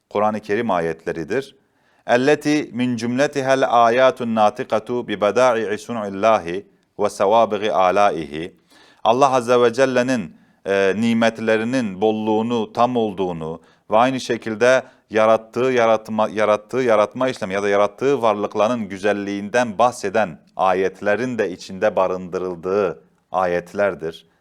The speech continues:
Yani indirilen Kur'an-ı Kerim'dir. Ya bunu kastediyor deriz. Evil ayatü tekviniyetu,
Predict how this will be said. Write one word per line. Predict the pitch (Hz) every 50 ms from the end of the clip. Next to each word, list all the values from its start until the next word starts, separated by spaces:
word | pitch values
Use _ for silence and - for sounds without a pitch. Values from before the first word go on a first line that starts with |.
| _ _ -
Yani | 90 85 87 82
indirilen | 80 90 87 82 85 82 82 85 90 90 90
Kur'an-ı | - - 87 87 87 87 85
Kerim'dir. | 85 - 85 87 101 98 85 92 95 - - - _ _ _ _ _ _ _ _ _ _ _ _ _ _ _ _ _ _ _ _ -
Ya | 107 120 123 117
bunu | - 139 156 -
kastediyor | - 123 107 - - - 98 87 85 90 87 85 80
deriz. | 87 87 110 160 170 160 - - _ _ _ _ _ -
Evil | - 147 160 156 151 135 131 -
ayatü | - 123 123 123 123 139 147 151 147 147 139 113 -
tekviniyetu, | - 117 117 - 110 113 113 113 120 127 131 120 104 95 92 - 135 156 165 147